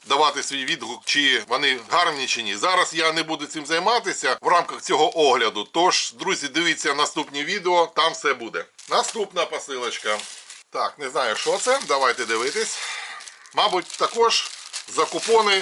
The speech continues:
дев'яносто дев'ять відсотків знижки. Ось якраз той момент, коли ми можемо порівняти. Це от один вид тут, бачите, з кільцем. Так, давайте дивитись. Також викрутка. Тут дивлюсь.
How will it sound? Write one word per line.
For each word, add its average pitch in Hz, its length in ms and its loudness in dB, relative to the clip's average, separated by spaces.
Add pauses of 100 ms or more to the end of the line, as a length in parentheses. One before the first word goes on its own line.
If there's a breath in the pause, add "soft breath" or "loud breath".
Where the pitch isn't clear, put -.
(140)
дев'яносто 165 460 2
дев'ять 160 400 0
відсотків 151 500 0
знижки. 123 560 0 (220)
Ось 294 260 -2
якраз 233 600 0
той 196 160 2
момент, 220 380 0
коли 220 240 -8
ми 196 120 -6
можемо 185 380 -6
порівняти. 151 760 -2
Це 190 180 2
от 143 280 4 (180)
один 180 480 0 (400)
вид 233 300 -2 (640 loud breath)
тут, 214 180 -2
бачите, 220 460 0
з - 80 -6
кільцем. 147 720 0
Так, 104 260 0
давайте 160 360 2
дивитись. 131 680 -6
Також 156 360 2
викрутка. 180 680 0
Тут 135 240 -8
дивлюсь. 110 600 -6